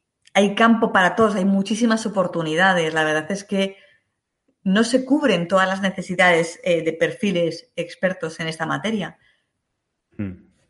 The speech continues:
Speaker 2: entiendo. Y ahora que está tan, tan de moda, bueno, el shock que ha recibido como otras tantas industrias,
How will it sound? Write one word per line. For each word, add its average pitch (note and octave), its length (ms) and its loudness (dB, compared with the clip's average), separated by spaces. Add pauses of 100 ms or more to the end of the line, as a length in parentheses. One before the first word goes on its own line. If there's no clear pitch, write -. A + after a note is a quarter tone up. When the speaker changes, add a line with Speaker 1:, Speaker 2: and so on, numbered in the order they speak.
(120)
Speaker 2:
entiendo. G2 540 -6 (640)
Y A2+ 300 4
ahora A2 240 -2
que F#3 100 -6
está E3 300 -6
tan, C3+ 540 -10 (1400)
tan A#2+ 120 -4
de A#2 80 0
moda, G#2+ 440 0
bueno, G2 340 -8
el E2+ 80 -12
shock A#2 260 0
que A2 60 0
ha G#2 40 2
recibido G2 680 -4
como F2+ 260 -12
otras F#2+ 300 -10
tantas G2 420 -8
industrias, F#2 800 -8